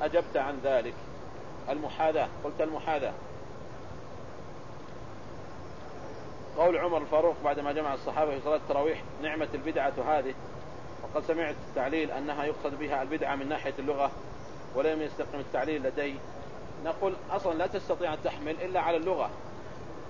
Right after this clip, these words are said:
وإلا لو حملت على الشرع لكانت البدعة المحرمة، لأنه في الشرع لا يوجد بدعة،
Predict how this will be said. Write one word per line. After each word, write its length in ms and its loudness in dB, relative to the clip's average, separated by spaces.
وإلا 300 4
لو 100 4
حملت 340 2
على 180 4
الشرع 360 6
لكانت 400 4
البدعة 300 4
المحرمة، 580 4
لأنه 260 4
في 120 0
الشرع 340 6
لا 260 4
يوجد 480 4
بدعة، 280 2